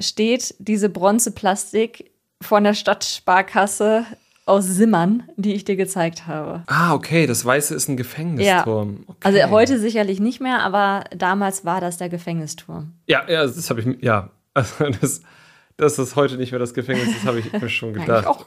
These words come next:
Speaker 1: nicht schlecht.
Speaker 2: Ja, stimmt, aber ich
Speaker 1: <laughs>
Speaker 2: glaube, heute hat man auch einfach andere Ziele beim Gefängnis.
Speaker 1: Sicherlich, ja.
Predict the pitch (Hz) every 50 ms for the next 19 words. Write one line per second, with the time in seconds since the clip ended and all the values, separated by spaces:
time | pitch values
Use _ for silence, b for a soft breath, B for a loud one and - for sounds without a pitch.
0 | _ _ - 196 196 190 175 - - - - - - - - - - B B B
1 | B B B B B B B B - 143 151 - - 320 131 - - - - -
2 | - - 147 143 202 208 - 139 143 151 147 151 131 139 135 143 147 147 127 127
3 | 120 - 139 131 123 120 113 139 139 123 113 - 123 117 117 - 127 127 123 120
4 | 120 120 117 - - - 127 120 113 110 104 - 107 104 101 101 101 - _ _
5 | - 107 - - 104 107 110 120 - - - - 165 180 170 175 156 - 135 139
6 | 151 165 - 156 147 -